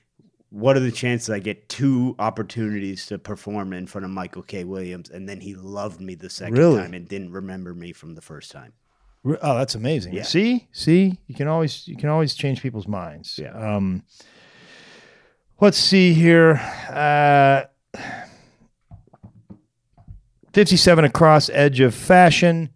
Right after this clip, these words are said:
Speaker 2: Hem. I'll nominate that for Clue of the Week.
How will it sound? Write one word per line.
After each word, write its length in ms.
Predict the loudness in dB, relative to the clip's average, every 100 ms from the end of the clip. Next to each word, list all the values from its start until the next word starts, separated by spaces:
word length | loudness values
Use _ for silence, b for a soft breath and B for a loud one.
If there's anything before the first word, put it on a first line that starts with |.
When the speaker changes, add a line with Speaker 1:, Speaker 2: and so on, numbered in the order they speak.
| _ _
Speaker 2:
Hem. 540 | -2 0 0 -2 -8 _ _ _ _ _ _
I'll 120 | 0
nominate 460 | 2 2 2 -2 -2
that 220 | -4 -6
for 60 |
Clue 200 | -10 -8
of 60 | -6
the 60 | -6
Week. 240 | -6 -10